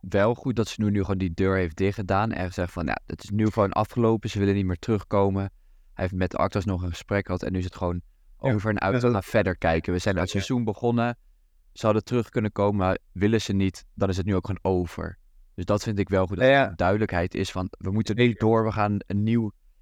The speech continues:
Speaker 1: iemand zoeken voor die positie." Ehm,
Speaker 2: Ja.
Speaker 1: dus die duidelijkheid is wel fijn.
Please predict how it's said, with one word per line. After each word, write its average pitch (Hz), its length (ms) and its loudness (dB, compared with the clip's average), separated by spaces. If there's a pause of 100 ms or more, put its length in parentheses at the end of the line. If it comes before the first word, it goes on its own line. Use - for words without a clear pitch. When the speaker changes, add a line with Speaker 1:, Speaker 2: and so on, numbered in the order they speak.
(120)
Speaker 1:
iemand 113 320 0
zoeken 107 260 -4
voor 110 80 0
die 104 100 -4
positie." 104 640 -2 (760)
Ehm, 92 340 -2
Speaker 2:
Ja. 120 220 6 (100)
Speaker 1:
dus - 200 -6
die 101 200 -2
duidelijkheid 98 440 2
is 87 100 -6
wel 90 200 2
fijn. 82 360 -8